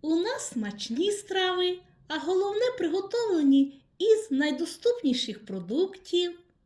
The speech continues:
Ось уже тісто гарно розмішали,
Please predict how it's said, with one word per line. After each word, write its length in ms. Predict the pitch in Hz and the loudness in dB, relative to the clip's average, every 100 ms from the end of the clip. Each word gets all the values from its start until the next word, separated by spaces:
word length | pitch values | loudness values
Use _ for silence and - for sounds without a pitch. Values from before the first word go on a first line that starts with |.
| _ _ _ _ _ _ _ _ _ _ _ _ _ _ _ _ _ | _ _ _ _ _ _ _ _ _ _ _ _ _ _ _ _ _
Ось 680 | 294 349 370 381 381 - - _ - | -4 -2 0 -2 -4 -8 -16 _ -6
уже 340 | 320 285 339 | -2 0 0
тісто 560 | 339 - 508 - - 220 | -2 -2 -2 -2 -8 -8
гарно 560 | 170 220 330 359 349 | -6 -4 -2 -2 0
розмішали, 920 | 339 294 311 302 - 311 311 302 294 | -2 0 0 0 -2 -2 -2 -4 -8